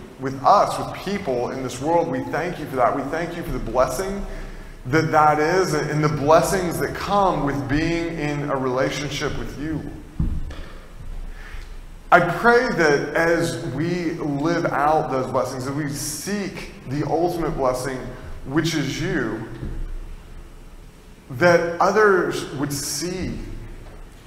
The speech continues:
that those in this world that are, that are outside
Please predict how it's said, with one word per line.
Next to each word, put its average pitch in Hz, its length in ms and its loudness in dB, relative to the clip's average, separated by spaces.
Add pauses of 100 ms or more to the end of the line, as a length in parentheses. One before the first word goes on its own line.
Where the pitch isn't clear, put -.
(420)
that 165 640 4
those 196 460 8
in 165 100 0
this 151 180 -2
world 160 580 2
that 143 120 2
are, - 360 0
that 143 120 -4
are 143 180 0
outside 147 1000 2